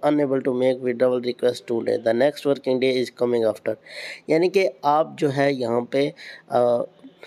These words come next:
जब भी कोई छुट्टी वगैरह होती है तो आप यहाँ पे work नहीं कर सकते। इसके अलावा यहाँ पे इनका WhatsApp group भी दिया हुआ है जिसको आप ज्वाइन कर सकते हो। इनकी Telegram support भी है जिससे आप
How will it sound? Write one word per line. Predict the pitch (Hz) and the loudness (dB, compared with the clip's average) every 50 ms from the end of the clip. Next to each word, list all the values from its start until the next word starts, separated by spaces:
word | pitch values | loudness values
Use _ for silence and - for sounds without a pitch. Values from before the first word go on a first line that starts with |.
| - - - - | -20 -20 -14 -12
जब | 160 127 120 117 - 143 135 135 | -10 -10 -6 0 2 2 2 2
भी | 160 165 | 0 0
कोई | - 165 | 0 0
छुट्टी | 147 - - 143 135 170 | 0 0 -4 -4 0 0
वगैरह | 156 156 143 147 139 139 | 2 2 4 4 4 4
होती | 131 127 - 139 | 2 2 2 0
है | 135 | 0
तो | 131 131 | 2 4
आप | 123 127 123 - | 4 4 4 2
यहाँ | 135 123 120 | 2 0 0
पे | 117 113 139 | 0 -2 -2
work | 127 123 123 123 - - | 0 2 0 0 0 -2
नहीं | 120 120 120 131 139 | -4 -2 -2 -2 -2
कर | - 143 | 0 -2
सकते। | 139 - 151 139 - 151 143 | -2 -2 -6 -4 -2 0 0
इसके | 131 - - 143 | 0 0 0 0
अलावा | 131 127 127 | 0 2 2
यहाँ | 123 120 117 120 | 2 2 0 0
पे | 120 - 123 | -2 -2 -2
इनका | 123 123 120 - 127 | -2 -2 -2 0 0
WhatsApp | 120 117 117 117 - - 127 113 | 0 0 -2 -2 -4 -6 -6 -4
group | 117 120 117 113 | -2 -2 -2 -2
भी | - 139 139 | -2 -4 -2
दिया | 127 143 143 | 0 2 2
हुआ | 139 139 143 139 | 4 4 4 2
है | 135 | 2
जिसको | 120 120 120 - - - 127 | -2 -6 -14 -14 -4 0 0
आप | 120 117 117 - | 0 0 0 0
ज्वाइन | 117 120 127 135 | 0 2 0 0
कर | 131 143 | 0 -2
सकते | 135 - - 143 - - 151 | -2 -2 -4 -6 -4 0 0
हो। | 143 139 143 - - - - - - - - - | 2 2 0 -2 -8 -16 -18 -18 -18 -10 -2 0
इनकी | 165 175 - - 180 | 0 2 2 2 2
Telegram | 147 - 165 160 165 147 160 156 156 156 147 | 2 2 2 2 2 2 2 2 2 0 -2
support | - 147 123 - 139 151 147 139 | -4 -4 -2 2 2 2 2 0
भी | 147 147 139 | -4 -6 -2
है | 143 147 143 | 0 0 0
जिससे | 135 131 135 123 - - - | 0 -2 -6 -6 -4 -2 2
आप | 139 127 131 143 147 - | 4 4 4 2 0 -4